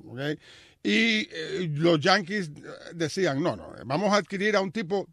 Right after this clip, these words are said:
que nos va a costar el próximo año veinte millones de dólares", porque eso es lo que le van a pagar, con efectividad de seis y pico,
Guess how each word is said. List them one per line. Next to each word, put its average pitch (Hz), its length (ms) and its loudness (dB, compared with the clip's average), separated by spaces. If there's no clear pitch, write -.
que 160 120 -2
nos 135 100 0
va 160 120 2
a - 40 4
costar 175 460 4
el 131 100 -8
próximo 151 460 2
año 131 240 -2
veinte 143 320 0
millones 143 440 2
de 123 120 2
dólares", 123 540 0
porque - 180 -8
eso 117 120 -6
es 156 40 0
lo 147 80 0
que 127 80 -2
le 117 80 -4
van 127 180 -4
a 120 40 -4
pagar, 113 300 -6
con 156 160 4
efectividad 143 680 4
de 180 80 2
seis 185 240 0
y 160 80 4
pico, 143 360 0